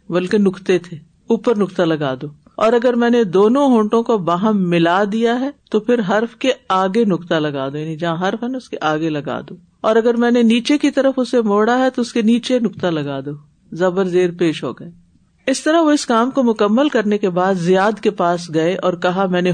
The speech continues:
حکم کی تعمیل کر دی ہے۔" بعض علماء کا خیال یہ ہے کہ ابو الاسود نے خلیفہ عبد الملک کے حکم سے قرآن پر حرکات لگائیں۔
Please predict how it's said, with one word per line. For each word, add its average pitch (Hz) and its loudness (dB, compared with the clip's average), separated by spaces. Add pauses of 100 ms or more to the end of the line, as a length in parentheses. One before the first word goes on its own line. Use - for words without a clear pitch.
حکم 185 2
کی 202 -4
تعمیل 160 -2
کر 160 -2
دی 139 -6
ہے۔" 151 -10 (580)
بعض 220 0
علماء 240 2
کا 226 -4
خیال 185 -2
یہ 202 2
ہے 202 0
کہ 196 -4
ابو 180 0
الاسود 175 0
نے 151 -2 (440)
خلیفہ 247 0
عبد 196 0
الملک 202 0
کے 214 2
حکم 190 0
سے 220 0
قرآن 180 0
پر 185 -2
حرکات 165 -2
لگائیں۔ 147 -2